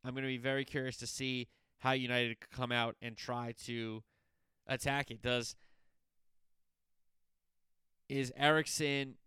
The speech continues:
gonna have more of the ball because he can play some more passes between the lines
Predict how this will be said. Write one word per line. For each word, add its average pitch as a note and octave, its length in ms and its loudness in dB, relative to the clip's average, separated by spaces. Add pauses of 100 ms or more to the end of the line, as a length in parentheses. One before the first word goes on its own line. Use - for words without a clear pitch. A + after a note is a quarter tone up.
gonna C3+ 180 0
have C#3 240 4
more C3+ 280 4
of C3+ 80 0
the C3 100 -4
ball C3 480 4
because A#2 380 -6
he C3+ 160 -6
can B2+ 260 -6
play C3 680 0 (2750)
some C3+ 240 -10
more C3 200 2
passes C#3 460 -2
between C3+ 400 -6
the B2+ 100 -2
lines C#3 840 -2